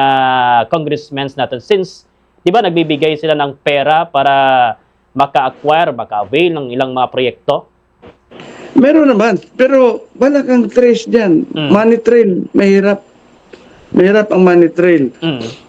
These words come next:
Speaker 2: Mahirap ang money trail. Unlike yung kay Kwan, pare.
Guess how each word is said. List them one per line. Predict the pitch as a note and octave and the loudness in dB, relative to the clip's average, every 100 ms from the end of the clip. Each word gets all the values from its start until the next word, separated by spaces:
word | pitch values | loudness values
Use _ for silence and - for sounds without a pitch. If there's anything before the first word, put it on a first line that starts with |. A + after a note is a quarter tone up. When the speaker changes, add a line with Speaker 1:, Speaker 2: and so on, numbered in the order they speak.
| - | -8
Speaker 2:
Mahirap | - F3 G3 G#3 G3+ | 2 2 4 0 0
ang | F3 | 2
money | E3+ E3 | 4 2
trail. | F#3 F3+ - | 2 0 0
Unlike | G#3 B3 B3 A3 | 2 2 2 2
yung | A3 | 0
kay | G#3+ F#3+ | 0 -2
Kwan, | F#3+ E3+ | 0 0
pare. | D#3+ D3+ C#3 C3 | 0 0 -2 -6